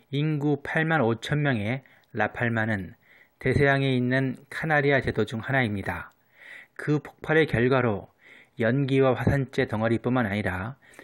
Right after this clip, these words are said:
용암 분수가 쿰브르 비에야 국립공원에서 공중으로 솟아올랐습니다. 폭발 전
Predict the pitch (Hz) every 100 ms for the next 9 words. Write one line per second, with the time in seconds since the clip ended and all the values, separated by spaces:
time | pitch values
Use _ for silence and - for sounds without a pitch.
0 | - - 127 143 143 - 123 120 110 98
1 | 87 - _ _ _ - - _ _ -
2 | 185 180 175 139 - 127 135 135 139 -
3 | _ _ - 135 147 143 131 127 120 95
4 | 95 127 - _ _ - - 131 131 123
5 | 117 117 123 123 113 104 117 101 95 85
6 | 76 _ _ _ _ - _ - - -
7 | 175 170 147 151 117